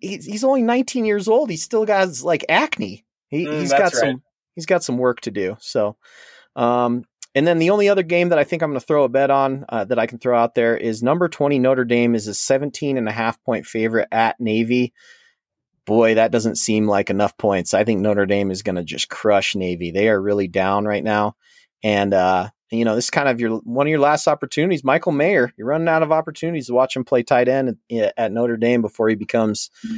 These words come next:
Speaker 1: you know, a big time N F L tight end. So he, I think he's in a tier of his own. We've said that before on the pod, but, uh, yeah, wanna get that in there.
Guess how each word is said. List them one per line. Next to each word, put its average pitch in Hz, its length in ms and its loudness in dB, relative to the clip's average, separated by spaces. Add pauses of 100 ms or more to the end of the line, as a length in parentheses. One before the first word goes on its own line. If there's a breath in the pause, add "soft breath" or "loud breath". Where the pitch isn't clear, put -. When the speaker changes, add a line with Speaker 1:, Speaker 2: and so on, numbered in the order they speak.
(180 loud breath)
Speaker 1:
you 107 80 -2
know, 104 100 2
a 95 60 0
big 110 220 -2
time 101 260 0
N 101 100 0
F - 140 -6
L 98 300 2 (100)
tight 90 220 0
end. 73 260 -4
So 90 260 0
he, 107 220 -6
I 120 100 4
think 120 200 -2
he's 110 260 0
in 104 80 0
a 98 60 0
tier 117 260 0
of 101 60 0
his 101 120 -4
own. 143 300 2 (460 loud breath)
We've 110 80 -12
said 107 240 0
that 104 160 0
before 101 280 0
on 95 100 0
the 87 60 -4
pod, 92 380 -2
but, 90 160 -2
uh, 87 220 -2 (420)
yeah, 98 220 2 (120)
wanna 101 200 -2
get 95 180 -4
that 95 180 2
in 95 120 -2
there. 92 240 -6